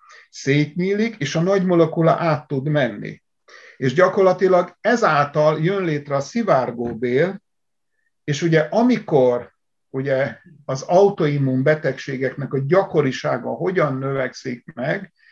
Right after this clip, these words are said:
és ugye a hetvenöt éves orvos barátom azt mondta, hogy mi még tanultunk tíz-tizenöt féle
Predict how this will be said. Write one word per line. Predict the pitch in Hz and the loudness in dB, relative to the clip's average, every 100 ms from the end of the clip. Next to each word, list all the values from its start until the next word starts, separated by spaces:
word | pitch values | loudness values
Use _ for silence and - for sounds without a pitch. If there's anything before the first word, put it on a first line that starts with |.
| - - | -20 -12
és | 139 165 | -6 0
ugye | 151 | 4
a | 135 147 147 _ _ _ _ - | 6 4 2 _ _ _ _ -6
hetvenöt | 147 220 220 165 185 202 | 0 0 2 2 2 2
éves | 160 147 - | 2 0 0
orvos | 185 196 165 143 | 2 2 2 0
barátom | 165 175 147 160 | 2 4 2 0
azt | 175 180 | -4 -4
mondta, | 160 151 | -6 -4
hogy | 147 | -2
mi | 196 | 0
még | 175 160 | -2 0
tanultunk | 202 190 151 151 139 | 0 0 -2 -2 -4
tíz-tizenöt | 214 208 _ 214 165 151 175 - | -6 -8 _ -4 -2 0 -2 -2
féle | 135 127 135 156 160 | 0 2 2 0 -4